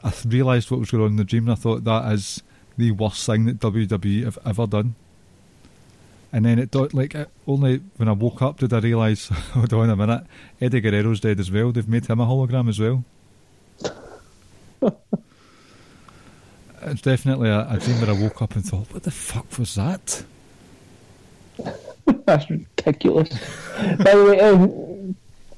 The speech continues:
Speaker 2: the o-, uh, just, it's just popped into my head. The other one that for Pete Dunne could be Kushida.
Speaker 1: Ah, nah, not for me. Kushida's just not done it for me.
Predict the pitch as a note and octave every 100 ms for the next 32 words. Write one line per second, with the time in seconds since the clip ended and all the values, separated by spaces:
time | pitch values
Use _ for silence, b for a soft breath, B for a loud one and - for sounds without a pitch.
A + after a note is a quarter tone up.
0 | - C#4 - A3+ A#3 B3 E3+ D#3 F3 E3
1 | D3+ D3 - D3 - D3+ D3 B2+ D3 D#3
2 | D#3 E3+ G3+ G3 F#3+ F3+ D#3 - _ _
3 | - - D#3 - F3 - D3+ C#3 - E3
4 | D3 D3+ C#3+ C#3+ C#3 - D3 F3+ F3+ _
5 | _ _ _ _ _ _ _ _ - B
6 | B B B B B B B B B C3+
7 | C3 A#2+ A2 G2+ F2+ G#2+ G#2+ A2 A2 A#2
8 | A#2+ - G2 G2+ G2+ F2+ B B B B
9 | B B B B B B - - - -
10 | - - C#3 D3+ C3 A#2+ - A#2 G#2 G2
11 | G#2+ A2 A2